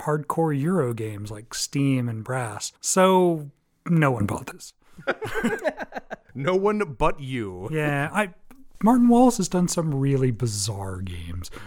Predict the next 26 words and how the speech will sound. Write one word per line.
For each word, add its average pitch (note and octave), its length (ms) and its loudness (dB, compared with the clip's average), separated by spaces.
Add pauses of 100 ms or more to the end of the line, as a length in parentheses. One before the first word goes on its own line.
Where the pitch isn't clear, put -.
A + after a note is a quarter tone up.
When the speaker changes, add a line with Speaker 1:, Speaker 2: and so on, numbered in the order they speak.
Speaker 1:
especially - 340 -2
going C#3 200 0
back A#2 180 -4
to, - 80 -2
like, A2 160 -2
sixteen - 400 4
thirty A2+ 260 4
something. F2+ 500 0 (140)
That C#3 160 4
is C3 140 2
the B2 100 -2
name, G2 380 -6
sixteen A#2 480 0
thirty G2 300 0
something. A#2+ 500 -2
Speaker 2:
Nice. G2 600 2 (240)
Speaker 1:
And G#3+ 160 6
this C#4+ 200 8
is C#4+ 140 6
a A3 460 2 (440)
skirmish A#3 520 4
game F3 280 0
in F#3+ 80 2
a F#3+ 60 0
big D#3+ 260 -4
dungeon. F3 480 2